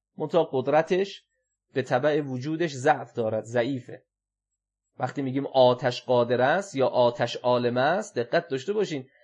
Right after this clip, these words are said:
منظورمون همون علم و قدرتی که به انسان نسبت می‌دیم نیستا که بعد کسی اشکال کنه ای بابا یعنی چی که آتش قادره، آتش عالمه، من انسان علم دارم تمدن سازی می‌کنم، آتش کجا تمدن سازی کرده است؟ نه،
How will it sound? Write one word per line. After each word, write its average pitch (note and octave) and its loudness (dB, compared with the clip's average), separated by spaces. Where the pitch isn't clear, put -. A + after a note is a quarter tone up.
منظورمون F3 0
همون C#3+ 0
علم C#3 4
و B2+ -2
قدرتی C3+ 0
که C3+ -4
به C3 0
انسان C3+ -2
نسبت C3 -6
می‌دیم D#3+ -4
نیستا G3 -4
که D#3+ 0
بعد D#3 4
کسی D#3 -2
اشکال C#3+ -2
کنه C#3 -4
ای B2 0
بابا A#2+ 0
یعنی A#2+ 0
چی A#2+ -12
که C#3 -2
آتش A#2+ 0
قادره، A2 -4
آتش B2 -2
عالمه، A#2 0
من C#3+ 4
انسان C#3 0
علم C#3+ 2
دارم C#3 0
تمدن B2 -4
سازی C3 -4
می‌کنم، A#2+ -4
آتش C#3 4
کجا D3+ 2
تمدن A#2+ -4
سازی A#2 -6
کرده A#2 -2
است؟ - -6
نه، C#3 4